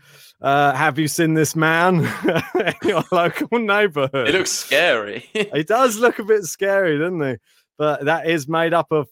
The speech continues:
Speaker 1: five people. It is the hair.
Speaker 2: Who's the hair? The hair you s-,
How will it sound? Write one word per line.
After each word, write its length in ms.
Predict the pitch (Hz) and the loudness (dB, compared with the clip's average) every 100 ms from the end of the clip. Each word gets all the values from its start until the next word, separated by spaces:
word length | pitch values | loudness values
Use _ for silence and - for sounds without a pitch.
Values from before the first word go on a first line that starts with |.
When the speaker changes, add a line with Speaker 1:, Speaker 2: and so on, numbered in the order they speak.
| - | -4
Speaker 1:
five 260 | 175 160 | -2 -2
people. 220 | 185 160 | -4 -4
It 100 | 131 | -4
is 220 | 151 160 120 | -4 -4 -2
the 120 | 139 | -4
hair. 420 | 127 165 165 147 | -2 0 4 4
Speaker 2:
Who's 80 | 123 | 4
the 60 | 262 | 0
hair? 440 | 226 269 254 139 | 2 4 4 4
The 80 | 131 | 0
hair 240 | 214 302 | 2 4
you 160 | 208 190 | 2 0
s-, 120 | - | -8